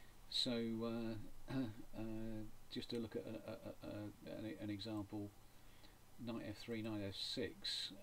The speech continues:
and now c four, and, and if both sides continue normally, uh, white's been hoping that black will take on c four so we can play, <clears throat> uh, takes on c four in one move, but that didn't happen. Uh, knight to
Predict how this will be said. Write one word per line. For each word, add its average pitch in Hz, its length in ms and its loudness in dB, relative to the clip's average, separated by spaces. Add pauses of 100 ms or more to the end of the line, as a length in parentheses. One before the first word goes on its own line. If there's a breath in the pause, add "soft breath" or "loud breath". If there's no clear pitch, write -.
(120)
and 104 400 0
now 120 320 4 (100)
c 92 320 2 (120)
four, 95 300 -2 (920 loud breath)
and, 107 600 0 (100)
and 110 100 2
if 101 160 0
both 113 200 2
sides 101 340 2
continue 101 480 0
normally, 117 460 2 (1500 loud breath)
uh, 110 300 2 (180)
white's 127 220 4
been 117 160 2
hoping 104 380 0
that - 180 -2
black 110 220 2
will 113 80 0
take 107 260 0
on 110 100 0
c 104 320 2
four 95 280 0
so 98 200 0
we 98 140 2
can 104 140 -2
play, 98 400 0 (260)
<clears throat> - 260 -16
uh, 107 920 0 (100)
takes 101 220 -2
on 104 80 -2
c 104 160 0
four 98 180 -2
in 95 120 0
one 104 180 0
move, 92 240 0
but 110 80 -2
that - 140 -4
didn't 104 200 -2
happen. 110 300 2 (1000 loud breath)
Uh, 101 320 2
knight 110 200 2
to - 60 -8